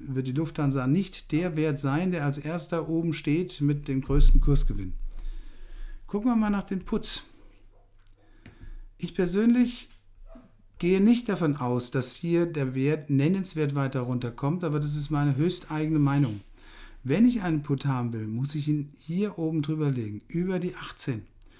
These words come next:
Sowas wie achtzehn Komma zwanzig. Und da bietet sich so etwas hier an. Das ist ein achtzehn Komma fünfundvierziger Put, der hat momentan einen Hebel von fünf und das ist die Kennnummer H X neun V C F.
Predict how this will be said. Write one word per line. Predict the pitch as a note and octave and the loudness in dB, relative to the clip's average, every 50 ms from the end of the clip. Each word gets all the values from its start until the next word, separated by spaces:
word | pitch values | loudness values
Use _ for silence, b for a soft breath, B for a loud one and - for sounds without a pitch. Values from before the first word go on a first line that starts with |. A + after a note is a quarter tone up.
| B B B B B | B B B B B
Sowas | - - A#2 B2 C3 B2 - | -12 -8 -6 -6 -6 -4 -4
wie | C3 A#2+ - | -4 -4 -4
achtzehn | E3+ F3 - - - F3 E3+ D#3 | -4 -6 -6 -6 -6 -4 -4 -4
Komma | - D#3+ D#3 D3+ C#3+ | -2 -2 -2 -2 -2
zwanzig. | D3 - - D3+ F#3 F#3 D3+ - - - - _ _ b b b b b b b b b b b b | -2 -2 0 0 0 0 0 -4 -8 -12 -18 _ _ b b b b b b b b b b b b
Und | C#3+ C#3+ D3+ | -2 0 0
da | E3+ E3+ | 0 0
bietet | D#3+ F3+ G3+ F#3 G#3+ G3 D3+ | -2 -2 0 0 0 0 0
sich | - F#3 D3+ - | -2 -4 -4 -2
so | - - - F3 F#3+ - | 4 6 8 8 8 6
etwas | - - - F3+ F3 - | 4 2 0 -2 -2 -2
hier | - E3+ E3 D#3+ - | -2 -4 -4 -2 0
an. | B2+ B2+ A2+ G2+ B B B B B B B B B | 0 0 0 -2 B B B B B B B B B
Das | - C3+ C#3 | -4 -4 -2
ist | E3 E3+ F3 | -2 -2 -2
ein | F#3 F3 D#3+ - F3+ | -2 -2 -2 -2 -4
achtzehn | F#3+ - - - - G3 F#3+ F3+ F#3 | -6 -6 -6 -8 -6 -4 -4 -4 -4
Komma | F#3 F3 E3+ E3 D#3+ | -2 -2 0 0 -2
fünfundvierziger | D3 - - - G#3+ A3 A3 G#3 G#3+ F#3+ D#3+ - - F3 E3 E3 - - C#3 C#3 B2+ | -2 -4 -6 -2 0 2 2 2 2 -2 -2 -2 -2 -2 -2 -2 -4 -4 -2 -2 -4
Put, | B2 - - G3+ G#3+ - - D#3 | -4 -4 -4 -4 -4 -4 -4 -4
der | C#3 | -2
hat | C3+ C3+ C#3 | -2 0 0
momentan | C#3+ C3+ D3+ E3+ E3 D3 D3+ D3 | 0 0 0 0 -2 -2 -2 0
einen | C#3+ C#3 B2+ | 2 2 0
Hebel | A2 B2 C#3 D#3 D#3+ D#3+ C#3+ | 0 0 -2 -2 -2 -4 -6
von | C#3+ - C3+ B2 - | -6 -6 -6 -6 -6
fünf | - - - - - C#3 D3+ F#3+ A3 A#3 A#3 - - - - | -10 -14 -12 -6 -2 -2 0 2 0 0 -2 -4 -8 -10 -4
und | C#3 C#3 C#3 | -2 0 0
das | D3 D3 | 0 -4
ist | D3 - - | -6 -6 -8
die | C#3+ | -10
Kennnummer | - - D#3+ E3 E3+ E3 E3 D#3 D#3 D3 C3+ A#2+ C3+ | -8 -6 -4 -4 -2 -2 -2 -2 -2 -2 -2 -2 -2
H | E3 F#3 G3 - | -2 -2 -4 -6
X | - D#3 C#3+ - - - - | -8 -8 -8 -8 -8 -4 -2
neun | C#3 C3+ C#3 D3 D#3 E3+ E3+ D3+ | -2 0 0 0 0 0 -2 -4
V | - - - - C#3 C3+ C#3+ D3 D3+ D#3+ D#3 | -8 -12 -8 -6 -4 -2 -2 -2 -2 -4 -6
C | - - - - - C#3+ D3 D3 D3+ D3 - - | -8 -6 -6 -2 0 0 0 0 0 -2 -4 -6
F. | A#2 G#2 - - - | -8 -8 -8 -10 -14